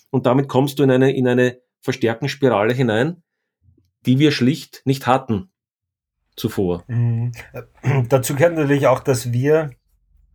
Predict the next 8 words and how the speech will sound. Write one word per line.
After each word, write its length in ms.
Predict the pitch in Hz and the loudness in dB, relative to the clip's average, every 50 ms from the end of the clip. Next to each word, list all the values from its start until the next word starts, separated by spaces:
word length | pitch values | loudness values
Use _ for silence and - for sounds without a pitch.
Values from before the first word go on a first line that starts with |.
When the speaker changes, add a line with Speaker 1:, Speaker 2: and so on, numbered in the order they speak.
| _ _ _ _ - - - - - _ | _ _ _ _ -20 -20 -20 -20 -20 _
Speaker 2:
in 160 | _ 117 117 | _ -4 -4
vielerlei 420 | 117 - - 143 151 147 135 127 117 | -4 -2 -2 2 2 4 4 4 4
Hinsicht, 540 | 113 117 131 135 123 - 165 156 120 - - | 4 2 0 0 0 -6 -6 -8 -10 -12 -8
und 220 | 120 120 117 - | -8 -8 -2 0
das 160 | 120 113 117 | 0 0 2
nehme 260 | 123 117 113 117 139 | 2 2 2 2 2
ich 160 | 139 135 - - | 0 -2 -4 -2
den 400 | - 120 113 110 110 113 113 | 0 0 0 0 -2 -6 -8